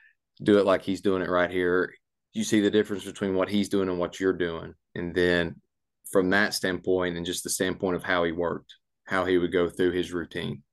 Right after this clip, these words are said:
And a lot, a lot of guys like to, um, rush through what they do, and they don't take enough time,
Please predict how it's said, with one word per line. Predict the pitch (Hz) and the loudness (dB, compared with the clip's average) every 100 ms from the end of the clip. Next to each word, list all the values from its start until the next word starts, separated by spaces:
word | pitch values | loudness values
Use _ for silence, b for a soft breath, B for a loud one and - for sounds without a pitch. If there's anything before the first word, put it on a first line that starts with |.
| _ _ _ _ - | _ _ _ _ -6
And | 87 85 85 82 - - _ _ - | -2 0 0 -2 -8 -14 _ _ 0
a | 92 | 2
lot, | 92 92 | 4 4
a | 92 | 4
lot | 92 90 | 6 4
of | 87 | 4
guys | 90 87 85 - - _ b b b - | 4 4 2 -2 -12 _ b b b -4
like | 90 85 - | 0 0 -2
to, | 90 82 82 | -2 -2 -2
um, | 87 85 80 80 - _ _ - | -4 -2 -4 -6 -10 _ _ -14
rush | 90 98 98 90 - | 0 4 4 2 -4
through | 92 85 | -2 -2
what | 87 | -4
they | - 87 | -4 -4
do, | 85 80 76 _ _ _ _ _ _ - | -2 -4 -6 _ _ _ _ _ _ -12
and | 87 | -4
they | 87 | -2
don't | 85 | -2
take | - 85 | 0 0
enough | 90 85 - | 2 0 -2
time, | 92 90 87 85 85 | -2 0 -2 -4 -8